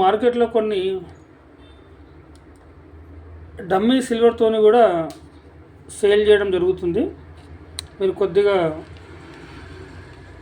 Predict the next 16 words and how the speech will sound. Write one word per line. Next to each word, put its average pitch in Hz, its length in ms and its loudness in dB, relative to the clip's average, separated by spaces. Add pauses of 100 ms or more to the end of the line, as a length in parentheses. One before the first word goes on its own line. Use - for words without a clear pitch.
(2000)
దానిపైన 196 420 -2 (100)
కొద్దిగా 196 320 0
మీరు 185 180 2 (260)
దృష్టి 175 300 -4
పెడితే 196 220 0 (100)
మాత్రం 196 300 -2
బాగుంటుందండి. 165 640 -2 (1900)
only 226 260 2
సిల్వర్ 233 320 4 (180)
కోటింగ్తో 240 480 4 (120)
కూడా, 240 180 4 (1000)
ఆ, 196 40 -8 (220)
కొన్ని 190 240 0
రాఖీస్ 185 420 -4
అమ్మడం 185 320 -2
జరుగుతుంది 170 400 -4